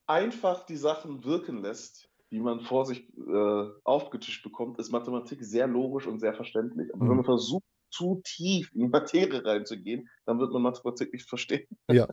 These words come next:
Speaker 2: das stimmt. Das habe ich in meinem Abitur gemerkt, als ich dann zu tief reingehen musste, dann war ich auch draußen aus dem Spiel. Da habe ich mir nicht mehr begriffen, was die mir sagen wollten.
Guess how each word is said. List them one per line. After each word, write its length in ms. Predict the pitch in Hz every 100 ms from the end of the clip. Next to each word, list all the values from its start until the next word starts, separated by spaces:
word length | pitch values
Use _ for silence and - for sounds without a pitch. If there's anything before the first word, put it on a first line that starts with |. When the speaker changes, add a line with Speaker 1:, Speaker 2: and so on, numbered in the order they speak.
| -
Speaker 2:
das 100 | 110
stimmt. 360 | - 92 - _ _ -
Das 320 | 120 - - - - -
habe 140 | 131
ich 60 | 156
in 60 | 147
meinem 220 | 139 139
Abitur 380 | 131 - - 160
gemerkt, 360 | 143 135 135
als 100 | 120
ich 60 | 120
dann 140 | 120 104
zu 120 | 151
tief 340 | 160 160 147
reingehen 680 | 123 127 135 143 127 131 131
musste, 380 | 156 - 165 147
dann 260 | 131 127
war 160 | 120 131
ich 160 | 135 135
auch 120 | 120
draußen 480 | - 113 170 - 117
aus 140 | 104
dem 140 | 110
Spiel. 360 | 101 - 117 135 _ - - - -
Da 100 | 117
habe 80 |
ich 100 | 120
mir 120 | 131 127
nicht 140 | 131
mehr 100 | 131
begriffen, 420 | 120 113 139 -
was 120 | 110
die 80 | -
mir 80 | 110
sagen 300 | 107 117 101
wollten. 300 | 104 110 -